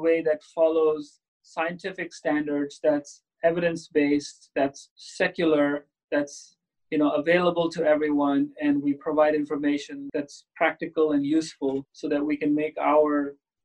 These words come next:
members of the lifestyle medicine community more effective in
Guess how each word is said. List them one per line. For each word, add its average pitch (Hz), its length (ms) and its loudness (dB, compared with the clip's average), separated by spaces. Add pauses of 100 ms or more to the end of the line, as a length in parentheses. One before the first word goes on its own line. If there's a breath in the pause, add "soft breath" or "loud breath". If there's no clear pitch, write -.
(120)
members 151 760 0 (320)
of 147 100 -8
the 156 80 -2
lifestyle 147 420 -2
medicine 143 320 -6
community 143 600 -2
more 160 220 6
effective 147 560 -4
in 139 260 -4